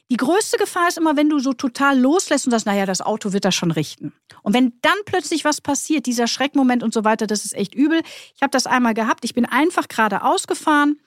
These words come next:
Es war relativ heiß, es war Sommer, Sommerferien auch, es war wenig los, es war kein Mensch auf der Straße.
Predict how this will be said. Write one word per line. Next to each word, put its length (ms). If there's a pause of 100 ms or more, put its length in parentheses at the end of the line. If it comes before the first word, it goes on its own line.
(280)
Es 200
war 100
relativ 640
heiß, 320
es 160
war 180
Sommer, 460
Sommerferien 540
auch, 100
es 140
war 180
wenig 360
los, 180
es 100
war 80
kein 280
Mensch 180
auf 120
der 120
Straße. 480